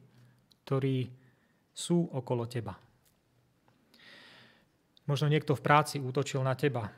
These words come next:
ako medveď s bolavou nohou. On alebo ona, jej správanie mohlo byť, mohlo mať viac spoločné s tým, čo prežíva v rodine, s problémami v rodine, než s tým, čo si vôbec urobil.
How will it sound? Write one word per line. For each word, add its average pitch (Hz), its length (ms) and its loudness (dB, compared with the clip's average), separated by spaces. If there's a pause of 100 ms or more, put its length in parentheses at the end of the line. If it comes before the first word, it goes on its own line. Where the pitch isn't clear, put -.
ako 120 320 -2 (240)
medveď 120 360 -2
s 110 40 -8
bolavou 120 440 0 (120)
nohou. 113 320 -4 (1300)
On 135 160 -2 (160)
alebo 123 280 -4
ona, 131 280 -2
jej 120 140 -4
správanie 135 580 2
mohlo 131 240 0
byť, 123 180 -4 (1000)
mohlo 139 160 4
mať 135 160 4
viac 156 220 4
spoločné 151 420 0
s - 160 -4
tým, 160 160 2
čo 131 160 -4
prežíva 139 680 0 (260)
v - 60 -6
rodine, 135 340 0 (140)
s - 100 -16
problémami 123 560 -2
v 135 80 -2
rodine, 151 320 0 (480)
než 202 220 0
s - 40 -20
tým, 143 220 0
čo - 80 -8
si - 220 -8
vôbec 117 340 -6
urobil. 110 320 -4